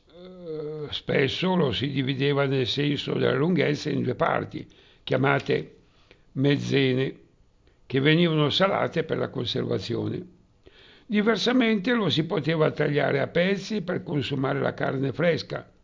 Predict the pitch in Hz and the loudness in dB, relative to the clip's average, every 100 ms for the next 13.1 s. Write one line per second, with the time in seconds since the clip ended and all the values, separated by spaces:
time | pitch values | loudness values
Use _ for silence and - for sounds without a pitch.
0 | _ _ _ _ - _ - 185 233 233 | _ _ _ _ -20 _ -2 0 4 6
1 | 233 254 - - 196 240 220 190 170 165 | 6 6 0 -4 2 2 4 4 4 4
2 | 156 151 151 156 147 180 180 - 143 151 | 4 2 2 0 0 0 0 2 0 0
3 | 147 180 202 147 170 185 151 143 - 143 | -2 -2 -2 0 0 -2 0 -2 -2 -2
4 | 160 190 143 143 156 131 135 139 139 - | -2 -4 -2 -2 0 0 -2 -2 -4 -6
5 | - _ _ - 180 175 - - - - | -16 _ _ 2 4 4 2 -4 -6 -8
6 | - - - - - - _ _ _ _ | -8 -8 -10 -12 -14 -20 _ _ _ _
7 | _ _ _ _ _ _ _ _ - 165 | _ _ _ _ _ _ _ _ 0 6
8 | 185 180 175 151 143 131 143 123 123 123 | 6 6 6 4 4 4 2 4 2 2
9 | 120 131 139 143 131 123 131 120 - 160 | 0 0 -2 0 0 0 0 -2 -2 0
10 | 170 127 151 175 185 - - - - 190 | 2 2 0 -2 -6 -20 -20 -16 -4 -2
11 | 180 156 143 147 151 143 131 131 135 - | 2 2 4 2 4 4 2 0 -2 -2
12 | 135 127 117 107 123 143 160 139 - 104 | 0 0 0 -2 2 4 4 0 -4 -6
13 | 101 | -8